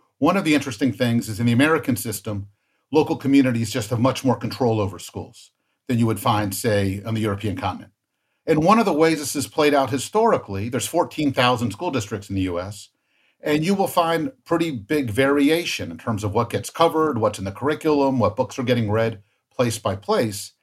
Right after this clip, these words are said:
And one of the things that has done is it has diffused some of these debates because you get very different answers in Berkeley, California, than you do in Birmingham, Alabama. Partly because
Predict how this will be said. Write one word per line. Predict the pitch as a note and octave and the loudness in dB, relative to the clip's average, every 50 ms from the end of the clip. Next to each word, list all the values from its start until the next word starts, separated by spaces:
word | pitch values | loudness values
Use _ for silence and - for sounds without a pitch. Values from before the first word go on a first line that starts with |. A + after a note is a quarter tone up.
| _ _ _ _ _ _ _ - | _ _ _ _ _ _ _ -2
And | C3+ C#3+ C#3+ | 0 2 4
one | C#3+ E3+ E3+ | 6 4 4
of | E3+ D#3 | 4 0
the | C#3+ | 0
things | - - D#3 C#3 B2+ G2+ | 0 2 2 2 2 2
that | C#3+ C3+ A#2+ G#2 | 2 2 2 2
has | B2+ A2+ G2+ | 0 -2 0
done | F#2+ D#3+ E3 E3 D3+ | 2 2 2 4 2
is | B2+ G#2+ G2+ | 2 2 0
it | C3 A#2 | 0 0
has | G2+ B2 A2+ G2 | 0 -2 -2 -2
diffused | G#2 B2 - - - D#3+ E3 D#3+ C#3 A2+ F#2+ G2 - - - - _ _ _ _ _ _ _ _ | -4 -6 -6 -6 -6 0 2 2 4 4 2 -2 -6 -12 -18 -20 _ _ _ _ _ _ _ _
some | _ - - D#3+ D3 | _ -2 0 2 2
of | D3 B2 | 2 2
these | B2 G#2 - | 2 0 0
debates | - A2+ G#2 G2 F#2 F2+ E2+ - - - | -4 -4 -2 -2 -2 -4 -6 -10 -14 -6
because | - C3 A2+ - - B2 A2+ G#2 G2 | -4 -2 -2 0 0 0 0 0 0
you | A#2+ A#2+ | 0 2
get | B2 A2 | 2 2
very | G2+ C3+ C3+ B2+ C3 A#2+ | 2 2 2 2 2 2
different | G2+ C3 - - B2 B2 C#3+ | 2 0 0 0 0 0 2
answers | - - - - A#2 A2+ A2+ A2 - - - - _ _ _ _ _ _ _ _ _ - | 0 0 0 -2 -4 -4 -4 -6 -8 -14 -18 -20 _ _ _ _ _ _ _ _ _ -4
in | C#3 C3 B2 A#2+ A#2 G#2 | 0 2 2 2 2 0
Berkeley, | G2+ - C#3+ C#3 B2+ - - C#3 A#2+ | 0 0 0 0 0 0 0 0 0
California, | - C3+ B2+ A#2 A2+ - - B2+ B2 A2+ A2 A2+ A2+ A2+ A2 - _ _ _ _ _ | 2 2 2 4 2 2 2 0 0 2 0 -2 -4 -4 -6 -10 _ _ _ _ _
than | B2 A#2+ | 2 2
you | A#2 A#2+ | 2 4
do | A#2 B2 A2+ A2+ | 4 2 2 2
in | G#2+ G2 | 2 0
Birmingham, | A#2 A2 A2 A2+ G2+ G2+ A2 G2+ | 0 0 0 0 -2 0 0 0
Alabama. | G2+ F#2 F#2 F2+ F2+ F2 - - - _ _ _ _ _ _ _ _ _ _ _ _ _ _ _ _ _ _ _ _ | 0 0 0 -2 -4 -8 -10 -12 -18 _ _ _ _ _ _ _ _ _ _ _ _ _ _ _ _ _ _ _ _
Partly | - - D#3 G3 A#3+ A#3+ - - F3 D3+ | -2 2 4 4 4 4 2 0 -2 -2
because | G#2 C3 C#3 - - - D#3+ F3 F#3 F3 D3 A#2+ G2 - - | 0 -2 -2 -2 2 2 4 4 6 4 2 0 -4 -10 -12